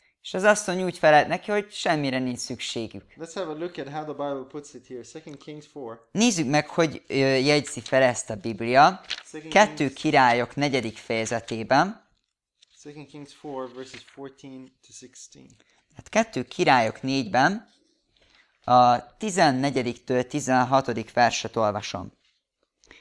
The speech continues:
Speaker 1: Mondta Elizeus: „Mi lehetne, mit lehetne tehát tenni, tehát érete tennünk? Feled Géházi, nincs fia, és a férje vén ember.”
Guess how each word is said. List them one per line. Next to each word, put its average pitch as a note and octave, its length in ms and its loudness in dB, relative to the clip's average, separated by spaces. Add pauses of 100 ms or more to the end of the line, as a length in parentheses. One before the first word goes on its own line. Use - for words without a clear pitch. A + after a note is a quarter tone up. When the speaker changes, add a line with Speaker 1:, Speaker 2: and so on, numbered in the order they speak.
(280)
Speaker 1:
Mondta A#3+ 320 4
Elizeus: B2 880 2 (720)
„Mi A#3+ 180 4
lehetne, F#3 560 4 (120)
mit A3+ 400 0
lehetne D3 500 4
tehát D3+ 420 2
tenni, B2 580 0 (1700)
tehát E3 360 8
érete D3 400 4
tennünk? A#2 560 -2 (400)
Feled E3+ 380 6
Géházi, A#2+ 640 -2 (680)
nincs F#3 320 -4
fia, D3 400 4
és C#3 340 -6
a C3+ 60 0
férje D3+ 480 0
vén D3 300 -2
ember.” G#2 520 -4